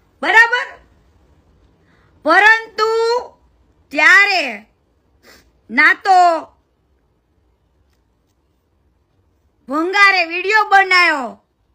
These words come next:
ના આ ડેલ કાચિંડાએ વીડિયો બનાવ્યો. મારી પાસે એક ઓપ્શન હતા ભુવાજી, ને ભુવાજીએ મારો સાથ આપ્યો, દિલથી આપ્યો,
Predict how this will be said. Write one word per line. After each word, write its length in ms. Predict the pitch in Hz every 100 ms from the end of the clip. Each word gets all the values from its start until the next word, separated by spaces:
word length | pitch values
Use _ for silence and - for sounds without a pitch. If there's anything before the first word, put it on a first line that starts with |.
| _ _ _ _ _ _
ના 720 | - 254 339 349 330 285 233 _ _ _ _ -
આ 180 | 269
ડેલ 260 | 269 311 359
કાચિંડાએ 840 | 320 330 359 453 453 480 480 453
વીડિયો 360 | 415 392 392 370
બનાવ્યો. 840 | 349 349 349 339 330 294 220 214 _ _ _ _ _ _ _ _ _ _ _ _ _ _ _ _ _ _ _ _ _ _ _ _
મારી 460 | 220 302 349 392 403
પાસે 380 | 370 370 349 349
એક 120 | 294
ઓપ્શન 500 | 330 330 - 339 302
હતા 440 | 302 269 247 208 _ _ _
ભુવાજી, 680 | 240 302 285 262 214 214 175 _ _ _ _ _ _ 202
ને 120 | 226
ભુવાજીએ 520 | 196 269 302 269 302
મારો 260 | 277 277 254
સાથ 420 | - 277 302 294
આપ્યો, 600 | 254 262 226 226 185 - _ _ _ _ 208
દિલથી 480 | 294 392 392 392
આપ્યો, 640 | 349 320 320 302 269 214 190